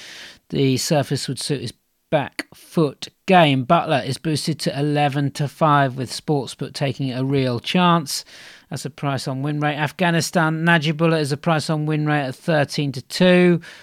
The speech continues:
Top Afghan run scorer, Faruqi, hundred to thirty, and Naveen, seven to two. We expect those two to bowl at the death, and we've been banging on about them for ages.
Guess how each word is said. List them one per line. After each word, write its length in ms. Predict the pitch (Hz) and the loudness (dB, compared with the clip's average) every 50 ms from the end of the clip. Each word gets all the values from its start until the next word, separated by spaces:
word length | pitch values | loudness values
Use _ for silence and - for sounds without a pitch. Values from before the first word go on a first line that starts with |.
| - _ _ | -20 _ _
Top 180 | - - 170 156 | -6 -4 0 0
Afghan 400 | 160 156 - - 175 160 156 156 | 0 0 0 -2 -2 -2 -2 0
run 120 | 160 156 | -2 -2
scorer, 440 | 143 - - 165 156 156 156 - - - | -4 -2 0 2 2 2 2 0 -2 -6
Faruqi, 540 | - 185 180 214 233 240 196 - 233 202 | -6 0 4 4 6 6 4 4 2 4
hundred 260 | 190 202 190 180 170 160 | 4 4 4 2 -2 -6
to 60 | 156 | 0
thirty, 320 | 160 175 165 156 - 170 | 2 2 2 2 2 0
and 160 | 143 143 143 | -2 -2 -2
Naveen, 380 | 143 139 143 180 196 202 196 175 | -2 -2 0 2 4 4 4 4
seven 240 | - - 180 160 156 | 4 2 0 0 -2
to 100 | 139 - | -6 -8
two. 300 | - - 156 143 139 139 | -4 -2 0 0 0 0
We 100 | 143 143 | -2 -2
expect 320 | 139 - - - 170 143 | -4 -6 -8 -8 -8 -6
those 260 | 117 139 139 131 - | -6 -4 -6 -6 -6
two 300 | - - - 139 135 131 - - - - - - | -6 -4 -2 0 0 -2 -2 -6 -14 -20 -20 -18
to 100 | - 139 | -12 -4
bowl 320 | - 156 147 143 143 135 | 0 2 2 2 2 0
at 80 | 120 101 | -2 -6
the 60 | 127 | -6
death, 300 | 113 - 160 147 - - | -2 0 0 0 0 -2
and 80 | - 135 | -2 -4
we've 140 | 131 123 - | -4 -2 -2
been 220 | 139 127 123 110 _ - | -4 -4 -4 -2 _ 4
banging 360 | 180 185 185 175 170 160 151 | 6 6 6 6 6 6 4
on 140 | 143 143 143 | 4 4 2
about 360 | 135 123 127 127 131 135 127 | 0 2 2 2 2 2 0
them 120 | 127 120 | -2 -2
for 220 | - - 127 120 120 | 0 0 2 2 2
ages. 560 | 110 104 101 92 - 101 - - - - | 2 0 0 -4 -8 -12 -12 -14 -16 -16